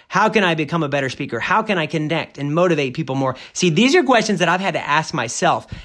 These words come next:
and I reflect on them every single day. How can I get better? How can I grow? How can I add value to other people's lives? Oh, that's a big one for me.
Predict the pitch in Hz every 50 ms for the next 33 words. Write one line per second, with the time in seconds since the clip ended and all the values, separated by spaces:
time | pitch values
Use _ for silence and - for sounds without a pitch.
0 | - - - 151 160 160 180 180 185 175 170 - 175 156 156 - 160 151 156 156
1 | 147 143 - - - 147 160 156 143 151 139 139 - 170 156 143 131 123 117 151
2 | 147 127 - - - - - - - 170 175 170 185 165 151 147 143 139 - -
3 | 123 117 101 87 - - _ _ - - - 156 165 180 170 185 175 151 143 139
4 | 135 143 131 117 85 - - - _ - - 175 196 214 208 214 180 151 - -
5 | 147 160 165 156 147 127 120 143 143 151 165 170 156 139 127 131 - - - 139
6 | 139 135 127 - 151 127 - 120 110 107 113 117 123 139 127 107 76 69 - -
7 | - - _ _ _ _ _ _ _ - 151 160 156 156 147 143 135 131 127 120
8 | - 131 117 110 113 113 104 110 110 107 104 - 95 95 80 73 90 - _